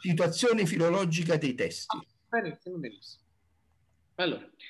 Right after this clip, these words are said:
Speaker 2: nel periodo del passaggio tra la Gymnasium Illustre di, eh, Stoccarda e lo Stift Evangelico di Tübingen,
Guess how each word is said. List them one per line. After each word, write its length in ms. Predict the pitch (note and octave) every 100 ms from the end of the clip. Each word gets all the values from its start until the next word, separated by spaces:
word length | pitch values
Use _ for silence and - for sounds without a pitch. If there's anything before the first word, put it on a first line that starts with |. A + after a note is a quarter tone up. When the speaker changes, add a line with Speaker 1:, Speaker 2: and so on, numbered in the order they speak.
| _ - - - -
Speaker 2:
nel 320 | G3 D#4+ D#4
periodo 340 | C4 B3 A3
del 180 | F3+ E3+
passaggio 580 | E3+ E3+ - G#3+ F#3+ D#3+
tra 360 | - E3 E3 D3+
la 340 | D3+ D3+ _
Gymnasium 1160 | - E3 E3+ E3+ F#3+ G3+ G3 G3 G3 G3 G3+ F#3+
Illustre 600 | - E3 F3 F#3+ - F3+
di, 280 | D#3+ E3+ D3+
eh, 260 | D#3 D3+ D3
Stoccarda 760 | - - D#3+ D#3+ E3+ C#3 C3+ C3+
e 80 |
lo 120 | C3 C3+
Stift 640 | - - F3 F3 - C3 - _ _ -
Evangelico 760 | D3+ D3+ D3 D#3 F3+ F3+ E3+ C#3+
di 120 | C#3
Tübingen, 640 | F3+ E3+ D3+ C3+ D3 G#3